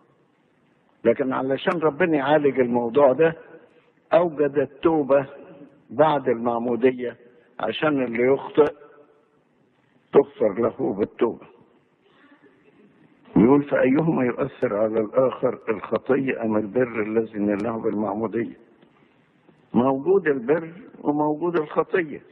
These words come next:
وموجود الحرية، ويبقى عليك إنك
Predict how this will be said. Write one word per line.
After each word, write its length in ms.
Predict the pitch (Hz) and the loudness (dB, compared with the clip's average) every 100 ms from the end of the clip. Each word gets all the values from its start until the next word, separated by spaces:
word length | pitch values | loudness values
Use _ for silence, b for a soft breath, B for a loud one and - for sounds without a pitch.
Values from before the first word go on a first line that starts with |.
| - | -6
وموجود 560 | 120 135 135 139 180 | 0 0 0 -2 0
الحرية، 680 | 156 139 - 151 156 165 127 - - _ _ _ _ _ _ _ _ _ - _ - | 0 -2 -6 -4 -4 -4 -6 -14 -20 _ _ _ _ _ _ _ _ _ -20 _ -2
ويبقى 640 | 110 135 180 - - 110 | 0 2 0 -2 -2 -2
عليك 380 | 123 147 165 - | -2 -2 -4 -4
إنك 260 | 127 127 | -4 -4